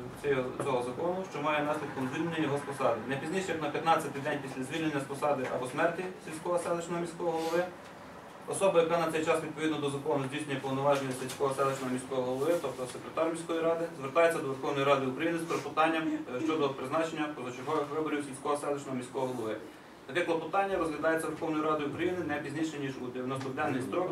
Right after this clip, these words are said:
з дня дострокового припинення повноважень відповідного сільського, селищного, міського голови. І стаття сімдесят дев'ята.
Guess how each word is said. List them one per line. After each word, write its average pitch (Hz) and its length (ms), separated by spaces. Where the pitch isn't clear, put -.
з - 40
дня 143 220
дострокового 170 400
припинення 160 500
повноважень 151 440
відповідного 139 480
сільського, 156 360
селищного, 135 400
міського 123 300
голови. 117 300
І 220 280
стаття 170 340
сімдесят 160 420
дев'ята. 175 340